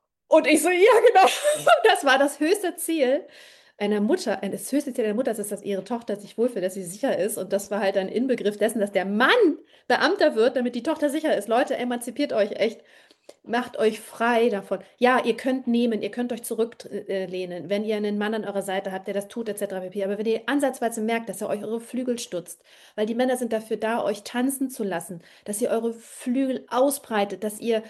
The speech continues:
stark seid, dass ihr eure, euer Leben lebt, ja, dass ihr wirklich tanzt und er ist dafür zuständig, dass ihr beschützt, euch beschützt für den ganzen Quatsch, den ihr da draußen macht. Und wenn mal was schief läuft,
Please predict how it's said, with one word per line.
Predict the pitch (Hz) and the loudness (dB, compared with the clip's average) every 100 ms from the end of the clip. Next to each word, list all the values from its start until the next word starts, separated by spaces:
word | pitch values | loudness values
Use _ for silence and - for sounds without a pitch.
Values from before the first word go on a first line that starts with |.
| - | -14
stark | - - - 262 302 320 | -8 -4 2 4 2 0
seid, | - 185 185 | 0 0 0
dass | 220 220 | -2 -4
ihr | 233 233 | 0 0
eure, | 233 240 240 | 0 0 0
euer | 226 233 | 2 2
Leben | 240 269 302 302 | 2 2 2 2
lebt, | 254 202 196 | 2 2 0
ja, | 220 226 | -4 -4
dass | 220 | -4
ihr | - | -2
wirklich | 240 240 | -2 -4
tanzt | 233 277 277 | -2 0 2
und | 226 - | 0 0
er | 254 277 | 2 2
ist | - | 0
dafür | 240 240 - _ | -4 -6 -12 _
zuständig, | - 359 277 247 240 | -2 2 2 0 0
dass | 240 233 - _ | -4 -6 -10 _
ihr | 254 269 | 0 0
beschützt, | 233 - 359 403 - - | 0 -2 -2 -2 -4 -4
euch | 214 | -2
beschützt | 247 339 370 - | -2 -2 -2 0
für | 254 | 2
den | 208 190 | 2 0
ganzen | 214 208 202 196 - _ | -2 -2 -6 -10 -14 _
Quatsch, | - 302 339 | -2 0 0
den | 277 | 0
ihr | 240 | 2
da | 208 | 2
draußen | 202 196 202 196 | 2 2 2 0
macht. | 233 226 | -2 -2
Und | |
wenn | 214 | -2
mal | 208 | 0
was | 202 208 | 0 0
schief | 311 320 | -2 2
läuft, | 208 240 | 4 4